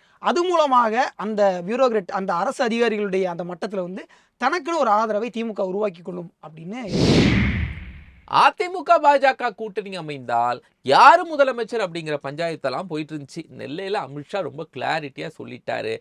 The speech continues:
Speaker 1: ம்.
Speaker 2: எடப்பாடி பழனிசாமி அவர்கள்தான்
Speaker 1: ம்.
Speaker 2: எங்க கூட்டணியுடைய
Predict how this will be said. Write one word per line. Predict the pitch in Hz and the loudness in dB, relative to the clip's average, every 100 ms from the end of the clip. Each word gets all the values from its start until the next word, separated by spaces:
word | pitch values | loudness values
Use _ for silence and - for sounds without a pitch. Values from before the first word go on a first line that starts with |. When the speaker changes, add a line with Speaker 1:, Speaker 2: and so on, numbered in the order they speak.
| _ | _
Speaker 1:
ம். | 180 | -12
Speaker 2:
எடப்பாடி | 127 110 208 240 226 214 | -2 0 0 0 0 0
பழனிசாமி | 165 151 147 - 120 127 | -6 -12 -14 -12 -12 -12
அவர்கள்தான் | - 101 107 104 104 117 185 208 _ | -14 -10 -8 -8 -2 -2 -2 -6 _
Speaker 1:
ம். | 185 | -12
Speaker 2:
எங்க | 170 131 123 - | -10 -8 -10 -10
கூட்டணியுடைய | 165 180 139 110 127 | -10 -10 -10 -10 -8